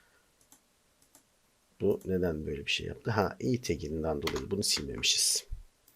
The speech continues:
Şöyle. Daha iyi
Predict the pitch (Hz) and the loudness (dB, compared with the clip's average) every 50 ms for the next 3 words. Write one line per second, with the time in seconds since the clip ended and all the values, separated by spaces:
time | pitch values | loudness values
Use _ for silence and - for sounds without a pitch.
0 | - - - - - - - _ _ _ - - - - - - 135 80 76 69 | -20 -20 -18 -18 -20 -20 -20 _ _ _ -18 -8 -2 0 4 6 6 6 4 4
1 | 78 104 135 143 - - _ - - - _ - - - - - - _ _ _ | 4 4 4 4 0 -10 _ -20 -20 -20 _ -20 -18 -18 -18 -20 -20 _ _ _
2 | _ _ _ _ _ _ _ _ _ _ - - - _ _ _ - - - - | _ _ _ _ _ _ _ _ _ _ -20 -20 -20 _ _ _ -18 -18 -16 -16
3 | - - _ _ _ _ _ _ _ - - _ _ - _ _ _ _ _ _ | -18 -20 _ _ _ _ _ _ _ -20 -20 _ _ -20 _ _ _ _ _ _
4 | - - 107 - 104 - - - 80 98 135 | 4 4 6 6 6 4 2 0 0 0 0